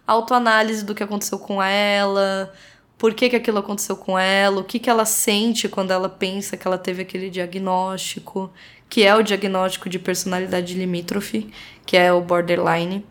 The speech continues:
É, ela é, é diagnosticada com isso e uma depressão.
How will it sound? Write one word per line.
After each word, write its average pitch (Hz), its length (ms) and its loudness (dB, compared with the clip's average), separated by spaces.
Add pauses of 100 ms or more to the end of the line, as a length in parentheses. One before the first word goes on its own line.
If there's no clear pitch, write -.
(880)
É, 170 880 -6 (800)
ela 196 320 6
é, 190 240 0
é 196 120 6
diagnosticada 202 640 0
com 226 220 0
isso 269 480 4
e 220 60 2
uma 208 180 2
depressão. 208 840 2